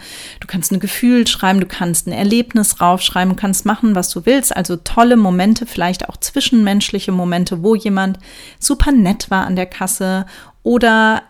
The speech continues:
in einer anderen Situation oder sich jemand besonders viel Zeit genommen hat oder dir seine Hilfe angeboten hat oder dich vorgelassen, also was auch immer.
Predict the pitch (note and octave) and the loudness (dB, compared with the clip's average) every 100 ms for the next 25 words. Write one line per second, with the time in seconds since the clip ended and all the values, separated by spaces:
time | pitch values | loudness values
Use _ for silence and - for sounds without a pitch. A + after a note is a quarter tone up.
0 | _ A3 A3+ A3 G3+ G#3+ G#3+ G3+ G3+ G3+ | _ 4 4 4 2 2 2 0 -2 -2
1 | A#3 - F#3+ G3 F#3+ G3 F#3 F#3 F3 - | -2 -4 -2 -2 -2 -2 -2 -2 -4 -4
2 | G#3+ - G#3 G3+ G3+ G#3 G#3 G#3 B3+ A#3+ | -6 -2 0 2 0 0 0 -2 -4 -2
3 | - F3+ F#3+ - F#3+ F#3 F#3 F3+ F#3 G3 | -2 2 0 0 -2 0 2 0 -2 -4
4 | F#3+ F#3+ G3+ G3 G#3 G3+ G3+ G3+ - - | -4 -2 -2 0 -2 0 0 0 -2 -4
5 | F3+ F3+ E3+ F3+ F3 F3+ F#3 - F#3+ F#3+ | -2 -4 -2 -4 -2 -4 -4 -6 -8 -4
6 | F#3 A3 - - F#3 F#3 F3+ - - F#3 | -4 -4 -8 -2 -2 0 -4 -4 -4 -4
7 | G3 G3+ - - F#3+ C#4 | -2 -2 -4 -4 -2 -2